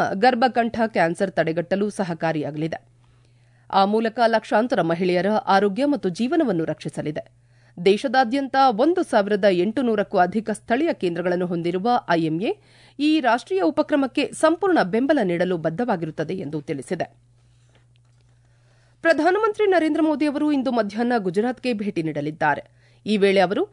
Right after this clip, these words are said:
ಸಾನನ್ನಲ್ಲಿ ಮೈಕ್ರಾನ್ ಟೆಕ್ನಾಲಜಿಯ ಅತ್ಯಾಧುನಿಕ ಸೆಮಿಕಂಡಕ್ಟರ್ ಜೋಡಣೆ ಪರೀಕ್ಷೆ ಮತ್ತು ಪ್ಯಾಕೇಜಿಂಗ್ ಘಟಕವನ್ನು ಉದ್ಘಾಟಿಸಲಿದ್ದಾರೆ. ಆ ಮೂಲಕ ಭಾರತದಲ್ಲೇ ತಯಾರಿಸಲಾದ ಮೊದಲ ಸೆಮಿಕಂಡಕ್ಟರ್ ಮೆಮೊರಿ ಮಾಡ್ಯೂಲ್ಗಳ ವಾಣಿಜ್ಯ ಉತ್ಪಾದನೆ ಮತ್ತು ಅಧಿಕೃತ ಸಾಗಣೆಗೆ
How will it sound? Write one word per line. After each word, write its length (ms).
ಸಾನನ್ನಲ್ಲಿ 760
ಮೈಕ್ರಾನ್ 520
ಟೆಕ್ನಾಲಜಿಯ 680
ಅತ್ಯಾಧುನಿಕ 600
ಸೆಮಿಕಂಡಕ್ಟರ್ 800
ಜೋಡಣೆ 400
ಪರೀಕ್ಷೆ 400
ಮತ್ತು 260
ಪ್ಯಾಕೇಜಿಂಗ್ 500
ಘಟಕವನ್ನು 420
ಉದ್ಘಾಟಿಸಲಿದ್ದಾರೆ. 880
ಆ 120
ಮೂಲಕ 340
ಭಾರತದಲ್ಲೇ 640
ತಯಾರಿಸಲಾದ 680
ಮೊದಲ 320
ಸೆಮಿಕಂಡಕ್ಟರ್ 840
ಮೆಮೊರಿ 380
ಮಾಡ್ಯೂಲ್ಗಳ 520
ವಾಣಿಜ್ಯ 380
ಉತ್ಪಾದನೆ 600
ಮತ್ತು 260
ಅಧಿಕೃತ 440
ಸಾಗಣೆಗೆ 640